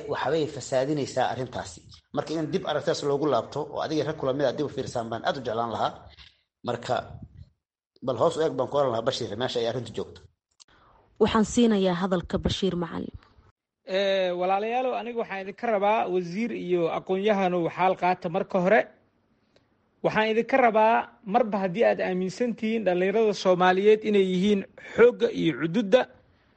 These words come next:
Speaker 3: dalka Soomaaliyeed iyo dadka Soomaaliyeed, haddii aad aaminsan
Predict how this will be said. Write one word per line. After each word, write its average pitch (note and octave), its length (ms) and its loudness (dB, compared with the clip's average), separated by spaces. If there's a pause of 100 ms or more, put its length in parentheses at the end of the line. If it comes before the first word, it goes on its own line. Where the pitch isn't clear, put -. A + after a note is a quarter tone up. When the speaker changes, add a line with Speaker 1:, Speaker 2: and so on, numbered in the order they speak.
(160)
Speaker 3:
dalka A3 300 4
Soomaaliyeed F#3 720 6
iyo F3+ 120 0
dadka G#3+ 280 -2
Soomaaliyeed, G3 720 4 (640)
haddii F3+ 420 -2
aad A3+ 180 4
aaminsan G3+ 540 0